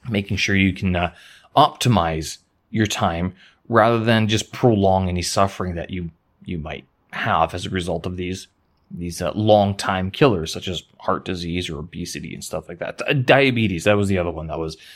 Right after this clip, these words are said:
he was talking about. Some form of diabetes will get you. Um, so it's heart disease, cancer,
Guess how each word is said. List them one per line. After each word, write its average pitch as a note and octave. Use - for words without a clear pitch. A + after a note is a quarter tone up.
he F#2+
was F2
talking E2
about. D#2+
Some G#2+
form G#2+
of E2+
diabetes F2
will E2
get D#2+
you. -
Um, F2
so G2+
it's -
heart C3+
disease, B2
cancer, A2+